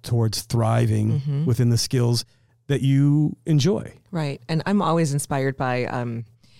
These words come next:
Speaker 2: when I'm in groups with people who are up and coming. And I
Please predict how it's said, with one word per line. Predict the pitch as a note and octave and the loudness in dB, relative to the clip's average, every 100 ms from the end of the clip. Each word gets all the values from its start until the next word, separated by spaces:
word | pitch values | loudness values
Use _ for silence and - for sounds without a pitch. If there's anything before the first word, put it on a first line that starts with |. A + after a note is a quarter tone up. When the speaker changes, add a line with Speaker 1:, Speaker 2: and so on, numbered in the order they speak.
| - - | -18 -4
Speaker 2:
when | D#3+ | 0
I'm | D#3+ D#3 | 2 2
in | D3 | 2
groups | D3 C3 - | 0 -2 -2
with | C#3 - | -2 -4
people | - D3 C#3+ C3+ | -6 -4 -2 0
who | D3+ | 0
are | C3+ A#2+ A2+ A#2 - - _ _ | 0 0 -2 -4 -10 -20 _ _
up | C#3+ C#3+ | -8 -4
and | C3 | -4
coming. | - C3 B2 A#2+ | -4 -4 -2 -4
And | B2+ | -2
I | B2+ | -2